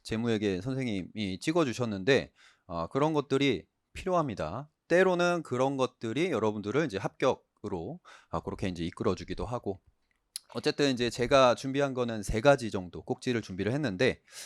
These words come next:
먼저 첫 번째 꼭지는 이제 기출 트렌드. 당연히 이제 원가 관리 회계 과목 관련된 기출 트렌드고요.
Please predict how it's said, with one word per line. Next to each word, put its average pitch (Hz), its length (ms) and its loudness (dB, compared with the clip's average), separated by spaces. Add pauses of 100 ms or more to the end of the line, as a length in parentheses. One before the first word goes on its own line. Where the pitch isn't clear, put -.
(140)
먼저 98 340 2
첫 - 220 2
번째 190 320 4
꼭지는 147 540 0
이제 104 120 -4
기출 156 320 -4
트렌드. 185 400 8 (120)
당연히 135 260 4
이제 117 120 0
원가 113 280 4
관리 139 240 4
회계 131 360 2 (400)
과목 107 280 -2
관련된 110 420 -2
기출 104 320 -8
트렌드고요. 127 680 -2